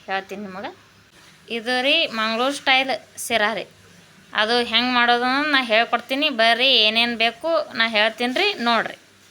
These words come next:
ಮೊದ್ಲಿಗೆ ರೀ ಒಂದ್ ಕಪ್ ಚಿರೋಟಿ ರವೆ ತೊಗೊಂಡೀನಿ ರೀ ನಾನು.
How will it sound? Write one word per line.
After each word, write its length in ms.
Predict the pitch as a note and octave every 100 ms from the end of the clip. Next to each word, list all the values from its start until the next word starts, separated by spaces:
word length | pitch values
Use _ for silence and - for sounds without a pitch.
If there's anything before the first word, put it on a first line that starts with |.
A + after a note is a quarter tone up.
| - - - _ _ _ _ _ _ _ _ _ -
ಮೊದ್ಲಿಗೆ 460 | A3+ A#3 A#3 C#4 C#4+
ರೀ 80 | E4
ಒಂದ್ 240 | C#4+ C4+
ಕಪ್ 580 | B3+ B3+ C4+ D4+ F4+ -
ಚಿರೋಟಿ 420 | B3 B3+ C4 C4+
ರವೆ 160 | B3 B3
ತೊಗೊಂಡೀನಿ 380 | B3 A3+ A#3
ರೀ 120 | A3+ A3+
ನಾನು. 280 | G#3+ A3